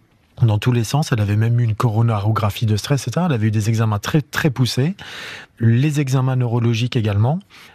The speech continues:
Des biologies, euh, à plus savoir quoi en faire.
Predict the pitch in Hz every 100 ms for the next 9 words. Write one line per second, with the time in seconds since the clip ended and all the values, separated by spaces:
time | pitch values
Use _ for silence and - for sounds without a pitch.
0 | _ - 120 107 139 131 135 131 127 123
1 | 139 135 110 101 101 110 104 - 123 113
2 | 113 - 113 107 - 170 -